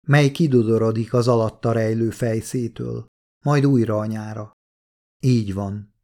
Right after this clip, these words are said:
mondja lassan. „Egészen eddig a percig.” Mint a bizonytalanság nyomát látnám rajta, és azon tanakodom,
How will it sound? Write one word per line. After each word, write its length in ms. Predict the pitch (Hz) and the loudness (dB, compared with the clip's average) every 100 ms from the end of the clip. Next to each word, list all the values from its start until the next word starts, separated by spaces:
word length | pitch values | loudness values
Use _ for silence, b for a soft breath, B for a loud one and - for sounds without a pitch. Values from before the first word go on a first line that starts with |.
| _ _ _ _ | _ _ _ _
mondja 400 | 123 110 107 104 | -2 0 -2 -4
lassan. 640 | 107 - - 117 110 117 _ _ _ _ _ _ _ | -6 -10 -12 -10 -10 -14 _ _ _ _ _ _ _
„Egészen 560 | 147 123 110 - 110 107 | 0 0 0 -2 -4 -4
eddig 300 | 104 107 101 | -4 -6 -6
a 100 | 92 | -6
percig.” 640 | 107 98 - - 117 - _ _ _ _ _ _ _ | -4 -6 -8 -12 -12 -14 _ _ _ _ _ _ _
Mint 180 | 160 151 | 0 2
a 80 | 165 | 4
bizonytalanság 920 | 185 143 117 110 113 117 110 120 113 | 4 4 2 2 0 0 0 0 2
nyomát 400 | 117 113 107 - | 2 0 -2 -2
látnám 520 | 113 104 - 117 113 | -4 -4 -4 -4 -2
rajta, 520 | 113 110 110 117 117 - _ _ - | -2 -4 -6 -10 -12 -14 _ _ -8
és 160 | 139 | -2
azon 360 | 165 147 135 120 | 0 2 0 0
tanakodom, 720 | 139 131 123 139 127 135 135 | 0 0 0 0 2 0 -2